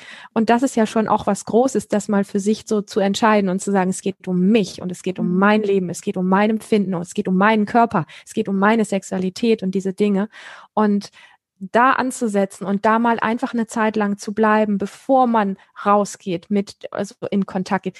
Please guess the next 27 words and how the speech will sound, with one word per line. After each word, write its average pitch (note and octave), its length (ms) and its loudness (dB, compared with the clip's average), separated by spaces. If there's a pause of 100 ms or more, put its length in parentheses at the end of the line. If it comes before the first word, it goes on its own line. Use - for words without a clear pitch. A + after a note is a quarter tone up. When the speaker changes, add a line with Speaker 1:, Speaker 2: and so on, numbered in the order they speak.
(120)
Speaker 1:
ist, - 180 -6
ist - 240 -4
so G#3+ 280 -2
meine, G#3+ 380 2
meine A3 240 2
Erfahrung, A3 560 0
weil G3 120 2
ich G#3 80 -4
das - 160 -8
immer A#3 180 0
wieder A3+ 200 2
sehe, A3 260 0
wie G#3+ 100 -2
gerne A3 480 2 (320)
wir A3 240 2
gegenseitig, G#3+ 720 0
also G#3 140 -4
Männer G#3 320 0
und D4+ 160 0
Frauen, G#3+ 420 0
an G#3+ 120 0
dem A3 140 -2
anderen A#3 320 0
so G#3 80 -2
rumhampeln G3+ 720 2
und G#3 140 -4
irgendwie A#3 520 0